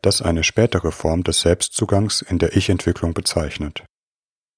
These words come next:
Eine frühe Störung bedeutet, dass diese Integrationsfähigkeit, man spricht auch von Symbolisierungsfähigkeit,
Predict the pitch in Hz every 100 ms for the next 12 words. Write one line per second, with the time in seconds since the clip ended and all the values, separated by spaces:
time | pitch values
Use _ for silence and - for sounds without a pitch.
0 | _ _ _ _ _ _ _ _ _ _
1 | _ _ - 95 90 - 98 127 123 -
2 | 117 110 110 107 - 98 107 113 - -
3 | _ _ _ - 85 - 117 127 117 95
4 | - - 82 - 78 85 - 98 101 110
5 | - 110 113 - _ _ _ _ _ _
6 | - 82 - - - 87 85 - 82 78
7 | 78 - 85 80 78 78 127 104 82 -
8 | 78 76 - - 87 -